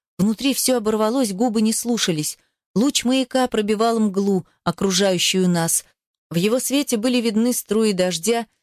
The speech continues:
и гребни переваливавшихся волн. Судно раскачивалось, холод пробирался внутрь, тогда как в крови бурлил дикий адреналин. Мокрое платье оплелось вокруг моих ног,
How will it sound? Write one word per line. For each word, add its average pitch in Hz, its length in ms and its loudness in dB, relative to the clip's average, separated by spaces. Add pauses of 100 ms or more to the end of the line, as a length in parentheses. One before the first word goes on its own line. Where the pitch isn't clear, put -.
(240)
и 214 100 -2
гребни 226 540 0
переваливавшихся 208 1120 0
волн. 170 380 0 (460)
Судно 202 320 0
раскачивалось, 180 800 0
холод 233 400 -2
пробирался 202 580 0
внутрь, 208 420 0 (420)
тогда 190 320 0
как 233 200 -4
в - 100 -20
крови 208 340 0
бурлил 220 540 2
дикий 214 400 0
адреналин. 202 680 0 (300)
Мокрое 262 400 0
платье 240 520 0
оплелось 214 460 -2
вокруг 196 380 -2
моих 196 280 0
ног, 240 300 0